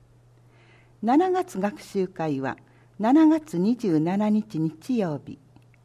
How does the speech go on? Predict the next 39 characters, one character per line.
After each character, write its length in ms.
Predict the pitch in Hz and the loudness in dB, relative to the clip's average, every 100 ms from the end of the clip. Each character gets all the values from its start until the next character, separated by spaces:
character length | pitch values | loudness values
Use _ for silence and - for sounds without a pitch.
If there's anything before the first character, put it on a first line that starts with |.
| _ _ _ _ _ _ | _ _ _ _ _ _
八 280 | 269 302 349 | -6 -4 -2
月 260 | 339 349 | -2 -2
学 280 | 196 202 - | -4 -4 -8
習 260 | - 208 190 | -10 -4 -4
会 320 | 190 160 139 | -4 -2 -2
は 160 | 131 - - _ _ | -4 -8 -16 _ _
八 320 | - 262 - | -8 -8 2
月 280 | 294 302 - | 2 2 -4
十 240 | - 185 175 | -4 -2 -2
日 300 | - 165 - _ | -6 -8 -8 _
日 380 | 190 254 - 262 | -2 -2 -2 -2
曜 220 | 233 175 | 0 -2
日。 220 | 127 - - - _ _ _ _ _ _ - - - _ _ | -6 -14 -18 -20 _ _ _ _ _ _ -20 -20 -20 _ _
い 140 | - 233 | -6 -2
ず 160 | 311 | 0
れ 100 | 330 | 4
も 140 | 302 247 | 4 4
午 180 | 269 277 | 2 2
前 220 | 240 185 | 2 0
十 240 | 233 277 | 2 0
時 140 | - - | 0 -6
か 180 | 160 | -4
ら 140 | 139 - - | -4 -6 -12
十 280 | 196 190 302 | -8 0 2
一 220 | 294 302 | 0 -2
時 100 | 240 | -4
三 300 | 214 190 214 | -4 0 0
十 120 | 214 - | 0 -6
分 360 | - 151 143 | -6 -2 -2
と 260 | 143 123 - _ - - - | -4 -12 -12 _ -20 -20 -4
午 200 | 196 269 | 0 2
後 120 | 240 | 2
一 280 | 202 - 294 | -2 -2 -2
時 100 | 247 | -2
三 300 | - 208 226 | 0 0 0
十 120 | 220 | -2
分 320 | 214 185 175 | -6 -6 -6
か 160 | 170 151 | -4 -8
ら 140 | 135 | -8